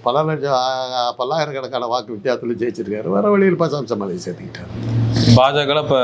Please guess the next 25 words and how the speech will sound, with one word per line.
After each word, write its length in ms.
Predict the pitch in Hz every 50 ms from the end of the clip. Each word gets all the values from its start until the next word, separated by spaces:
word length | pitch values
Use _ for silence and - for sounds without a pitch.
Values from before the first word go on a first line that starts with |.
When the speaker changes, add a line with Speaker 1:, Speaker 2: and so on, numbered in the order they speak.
| 120 117
Speaker 2:
ஒரு 80 | 117 117
ஸ்ட்ராங்கான 380 | 117 120 120 120 131 135 135 131 127
வேட்பாளர்கள் 440 | 123 120 120 120 113 110 107 104 104
இல்லையா? 240 | 104 104 98 95 95 92
Speaker 1:
ஸ்ட்ராங்கான 520 | - 98 - - 156 202 220 240 247 247 233 226
வேட்பாளர்களை 560 | 226 220 214 226 220 214 208 202 208 202 185 175
போட்டிருந்தாக்கா 560 | 208 208 202 208 190 185 190 190 196 214 247 247 226 196
இது 140 | 185 175 170
பண்ணிருக்கணும். 500 | 151 127 120 104 92 113 143 185 190 175 127 113 113
ஆனா, 120 | 131 175 202 202 196
but 100 | 180 180 170 147 110
அண்ணாமலை 480 | 104 - 160 196 220 226 233 233 220 185
பண்ணிருக்கிற 420 | 214 202 202 196 185 185 180 175 160 165
டேமேஜ் 260 | 170 170 165 151 151 139
என்ன? 140 | 139 120 - 127
கொஞ்சம் 260 | 120 127 170 165 165 165
நெஞ்சா 200 | 156 143 151 143 143 143
டேமேஜா 340 | 147 147 147 131 139 135 127 127
பண்ணாரு? 280 | 123 117 107 98 95 - -
பத்திரிகையாளரை 560 | 110 - 131 151 151 131 139 127 117 117 104 104 95
விட்டாரா? 360 | - - 95 87 87 - 98 117 147 147 -
ப-, 200 | 131 117 104 104 - - - - - - -
பொதுமக்களை 420 | 123 131 170 170 151 - 127 113 110 110
விட்டாரா? 420 | 107 101 - 107 101 98 - 170 139 131 - - - - - - - 185 139 - - - - - - - 143 156
ஏதாவது 380 | 160 147 208 185 220 233 233 220